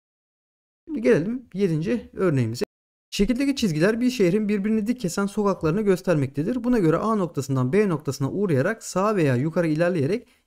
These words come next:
C noktasına en kısa yoldan kaç farklı biçimde gidilebilir diye soruluyor.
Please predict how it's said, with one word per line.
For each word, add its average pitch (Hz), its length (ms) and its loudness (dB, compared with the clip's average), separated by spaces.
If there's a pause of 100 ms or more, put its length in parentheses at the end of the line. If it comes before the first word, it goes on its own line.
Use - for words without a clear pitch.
(100)
C 214 200 6
noktasına 151 420 -2
en 208 200 -4
kısa 175 200 -4
yoldan 170 420 -2
kaç - 240 -8
farklı 143 300 -8
biçimde 135 280 -6
gidilebilir 151 560 -4
diye 220 240 -2 (300)
soruluyor. 139 320 -2